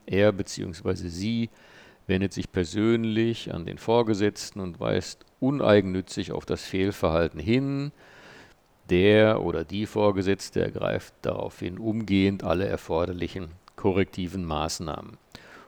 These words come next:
Und, äh, wenn man diesen Idealfall sieht, dann, äh, wird das Hinweisgebersystem quasi zu einem Instrument der Fehlerfrüherkennung und der Produktivitätssteigerung.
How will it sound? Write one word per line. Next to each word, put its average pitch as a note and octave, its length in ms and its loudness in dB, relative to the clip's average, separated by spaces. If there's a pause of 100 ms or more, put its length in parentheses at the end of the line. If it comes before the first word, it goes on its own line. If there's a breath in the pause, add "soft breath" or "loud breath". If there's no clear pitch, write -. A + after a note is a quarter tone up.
Und, F#2 380 -12
äh, F#2 220 -4 (200)
wenn G#2 140 -8
man F#2 180 -2
diesen F#2+ 240 -6
Idealfall F#2+ 880 4
sieht, B2 580 -2 (400 loud breath)
dann, A#2 720 0
äh, G#2 400 2
wird A2 160 2
das - 140 -2
Hinweisgebersystem G#2 1200 0
quasi G2+ 400 -2
zu - 140 0
einem F#2+ 140 2
Instrument G2 720 -2
der F#2+ 160 2
Fehlerfrüherkennung G#2+ 1300 2
und G2 300 -6
der F#2 160 -2
Produktivitätssteigerung. F2+ 1500 -2